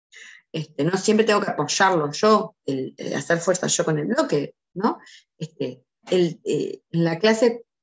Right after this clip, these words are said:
este tema puede generar también distintas, eh, investigaciones, creo que es fácil de encontrar. El tema de la dentición animal creo que está en nivel cinco,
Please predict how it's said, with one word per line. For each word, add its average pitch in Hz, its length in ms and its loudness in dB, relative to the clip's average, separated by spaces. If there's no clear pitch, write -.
este 220 220 0
tema 220 280 2
puede 220 160 4
generar 190 440 0
también 185 260 0
distintas, 214 680 2
eh, 170 300 -4
investigaciones, 170 720 -2
creo 190 180 0
que 160 120 0
es 160 120 -6
fácil 147 380 -6
de 151 80 -2
encontrar. - 440 -8
El 262 140 0
tema 330 180 6
de 311 40 4
la 277 80 4
dentición 247 420 4
animal 247 540 2
creo 262 200 4
que 220 80 -4
está 220 220 2
en 214 120 6
nivel 214 320 4
cinco, 254 580 0